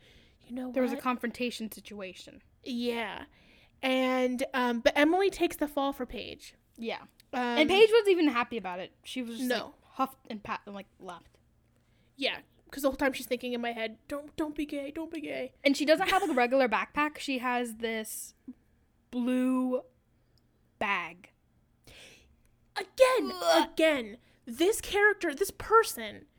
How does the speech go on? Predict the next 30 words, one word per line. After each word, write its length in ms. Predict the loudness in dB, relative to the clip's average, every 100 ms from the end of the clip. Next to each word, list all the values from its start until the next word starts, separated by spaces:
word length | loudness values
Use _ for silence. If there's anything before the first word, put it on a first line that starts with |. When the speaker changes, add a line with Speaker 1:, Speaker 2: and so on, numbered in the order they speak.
| _
Speaker 2:
She's 240 | 0 0 2
Speaker 1:
does, 80 | 4
Speaker 2:
lost. 340 | 6 6 6
Speaker 1:
does 120 | 6
not 180 | 6 4
make 140 | 4
any 140 | 4 2
sense. 540 | -2 -8 -8 -12 -14 _ _ _ _ _ _ _ _ -2
Yeah, 220 | 0 2
it's, 140 | -2 -6
it, 140 | -8 -6
she's 140 | -4
totally 260 | 2 4 4 2
Speaker 2:
Sh-, 40 |
Speaker 1:
lost. 160 | -2 0
Speaker 2:
I 140 | 0 2
feel 300 | 4 4 4
like 240 | -2 -6 _ _
it, 100 | -18 -18 _ _ _ _ _ -10
she 220 | -4 -2
cannot 500 | -2 2 4 4 4
be 120 | 2
herself. 560 | 0 -2 -2 0 0 -2
She 160 | -6 -6
has 260 | -4 -4
to 80 | -2
be 160 | 0 0
something 360 | 0 -2 -2
completely 600 | -4 -8 -8 -10 -10 -10 -8
else, 460 | -6 -6 -6 -12